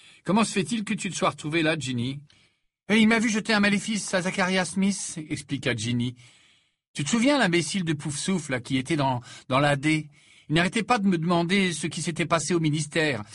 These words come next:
À la fin, il m'a tellement énervé que je lui ai jeté un sort. Quand Slughorn est arrivé, j'ai cru qu'il allait me donner une retenue, mais il a jugé mon maléfice tellement réussi qu'il m'a invité à déjeuner.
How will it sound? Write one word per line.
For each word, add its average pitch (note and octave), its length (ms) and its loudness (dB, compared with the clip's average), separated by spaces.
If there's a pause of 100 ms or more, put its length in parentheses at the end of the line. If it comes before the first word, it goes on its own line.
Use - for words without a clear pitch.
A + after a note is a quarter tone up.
(160)
À - 60 -4
la A#2+ 80 0
fin, F#3+ 120 2
il D#3 60 2
m'a A#2 80 -2
tellement G3+ 400 2
énervé C#3 400 0
que D#3+ 120 0
je C3+ 100 -2
lui C#3 80 2
ai C3 40 0
jeté D#3+ 280 -2
un G#3 100 2
sort. F3 380 -6 (560)
Quand D3+ 120 4
Slughorn D#3+ 400 4
est D3+ 140 0
arrivé, D3 420 0 (340)
j'ai E3 140 2
cru G#3 160 0
qu'il F3 140 0
allait D3+ 180 6
me D3+ 80 2
donner E3+ 180 2
une F3+ 100 2
retenue, D3+ 320 0
mais G3+ 120 2
il D#3 80 0
a C#3 60 2
jugé D3+ 380 0
mon A#2+ 120 -2
maléfice D3 560 0
tellement A3+ 280 2
réussi D3+ 500 0 (280)
qu'il D#3+ 140 0
m'a D#3 140 4
invité D3+ 360 2
à F3 60 4
déjeuner. C#3 480 2